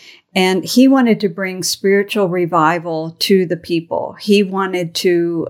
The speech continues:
uh, bring back obedience to the law. And that's really, uh, what his emphasis was. And he gets back to the land. He brings about forty thousand exiles with him. And what does he find? Intermarriage.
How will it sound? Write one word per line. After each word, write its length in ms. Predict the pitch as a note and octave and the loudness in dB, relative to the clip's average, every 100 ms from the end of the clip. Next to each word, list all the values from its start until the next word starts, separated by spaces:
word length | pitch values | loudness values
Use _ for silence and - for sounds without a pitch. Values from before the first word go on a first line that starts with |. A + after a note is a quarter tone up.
| - | -6
uh, 160 | E3+ | -6
bring 440 | D#3 F#3+ G3 G3+ F#3+ | -4 0 4 4 2
back 360 | F3+ F3+ E3+ | -2 -4 -6
obedience 720 | E3+ E3 F#3 F#3 F3+ E3+ D#3 - | -6 -4 -4 -4 0 2 2 0
to 180 | - A3 | 2 4
the 100 | G3+ | 4
law. 440 | E3 D#3 C#3+ E3 - - - - _ | 2 -2 -4 -10 -18 -20 -20 -20 _
And 160 | G3 F#3+ | 2 4
that's 300 | G#3 A3+ - | 4 2 0
really, 460 | G#3 G3 F#3+ F3 - - | -2 -2 -2 -4 -8 -6
uh, 200 | F3 E3+ | -4 -2
what 320 | F3 F3+ - | 0 -2 2
his 200 | A3 F#3+ | 2 2
emphasis 580 | F#3+ E3+ E3+ F3 D#3+ F3 | -2 -4 -6 -6 -6 -4
was. 380 | E3+ D#3+ D#3+ | -2 -2 -4
And 160 | F3+ F3 | -6 -2
he 160 | - G3+ | 0 2
gets 300 | G#3+ G3 F#3 | 0 0 -2
back 500 | F#3 G#3 C4+ C#4 - | 2 2 2 -2 -2
to 220 | A#3+ A#3 | 0 2
the 120 | A#3 | 2
land. 640 | B3 A3 E3+ F3+ B3+ C#4 - - - - | 2 2 2 2 2 0 -6 -20 -20 -2
He 120 | A#3+ | 0
brings 280 | F3+ A3 G#3+ | 4 4 4
about 320 | G3 F#3 - | 2 0 0
forty 300 | A3 G#3+ A#3+ | 0 0 0
thousand 440 | A3+ F#3+ F#3+ G3+ F3 | -2 -4 -4 -4 -2
exiles 560 | F3 - F#3+ E3+ E3+ | -2 -2 -2 0 -2
with 240 | G3 G3 F#3+ | -2 -2 0
him. 140 | E3+ | 2
And 180 | D#3+ E3 | 2 4
what 160 | F#3+ | 4
does 220 | A3+ B3+ - | 4 2 -2
he 120 | A#3 | -6
find? 640 | A3 G#3+ F#3+ A3 B3+ B3+ - _ _ _ _ _ _ _ - | -2 -2 -2 2 2 2 -4 _ _ _ _ _ _ _ -2
Intermarriage. 1700 | G3+ G#3 - G#3+ G#3 G3+ - _ F#3+ G3 F#3+ E3 D3+ D#3+ - - | 0 2 2 0 0 -4 -12 _ 0 4 6 4 2 -2 -4 -6